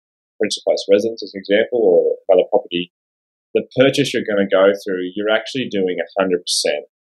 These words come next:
loan to value ratio, 'cause you're using total debt. You're getting debt on the property through the loan, and the equity you're pulling out is also gonna be debt funded from your principal place of residence or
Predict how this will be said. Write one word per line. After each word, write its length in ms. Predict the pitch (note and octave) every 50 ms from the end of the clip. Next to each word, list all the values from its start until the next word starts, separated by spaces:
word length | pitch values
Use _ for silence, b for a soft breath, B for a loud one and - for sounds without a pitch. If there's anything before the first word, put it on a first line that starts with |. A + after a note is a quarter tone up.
| _ _
loan 220 | F#2+ F2+ F2 E2+
to 80 | - -
value 240 | - D#2+ D2 D2 D2 D2+
ratio, 300 | D2 C#2+ - - - D2 -
'cause 240 | - - _ - -
you're 100 | E2+ - _ _ _ _ _ -
using 400 | F#2+ F#2+ F#2+ F#2 F2 F2 F2 - _ _ _ - - G2
total 240 | F#2 F2 E2 - -
debt. 220 | - C#2+ - - - _ _ _
You're 100 | F2+ F2
getting 140 | - - F2 _
debt 220 | G2 G2 G2 - - -
on 140 | F#2 F#2+ F#2
the 120 | F2+ E2+ E2+ -
property 380 | - A2+ - - - B2+ B2 B2
through 160 | _ - F#2
the 80 | F2+ F2
loan, 380 | F2 F#2 G2 A2+ B2+ C#3 C#3 - _ _ _ _ _ _
and 60 | -
the 100 | F2+ F2+ - F#2
equity 280 | A2 - - A2 G2+ F2+
you're 200 | F2 F2+ - _
pulling 300 | G2+ G2 F2+ F2 F2 F2
out 200 | F2 E2+ E2 E2 - _ _ _ _ _
is 140 | F2+ F2+
also 320 | F#2 F2+ F#2 F#2+ - - F2 D#2 E2 E2+ - -
gonna 160 | F2 E2 D#2+
be 160 | - E2 - -
debt 140 | F2+ - - - _
funded 360 | F2 E2 E2+ E2 D#2+ D2 - _ _
from 120 | D2+ D2 - -
your 260 | D#2 D#2 D#2 D#2+ D#2+ - _
principal 360 | - F#2+ - - - - G2
place 120 | F#2+ - - -
of 40 | F#2
residence 540 | G2 G2 G#2 G#2+ B2+ C3 - - - - - -
or 380 | E2 F2 F2 F2 E2+ D#2+ -